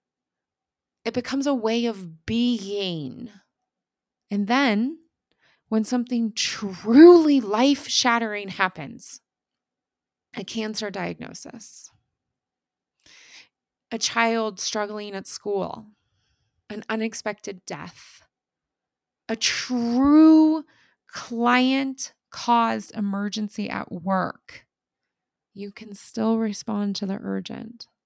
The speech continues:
but you will never release your important. And that,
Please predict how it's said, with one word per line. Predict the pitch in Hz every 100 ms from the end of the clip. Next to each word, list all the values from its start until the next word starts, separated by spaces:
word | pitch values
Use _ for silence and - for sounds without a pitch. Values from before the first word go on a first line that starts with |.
| _ _ _ _ _ _
but | 202 -
you | 202
will | 185 185
never | 185 185 185 185 175 180 - - 202 _ -
release | 190 180 - - 175 165 - - _ _ _ -
your | 180 170
important. | 165 165 - - - 220 - - _ _ _ _ _ - - _ _ _ _ -
And | 196 175 165
that, | 180 180 - _ - - -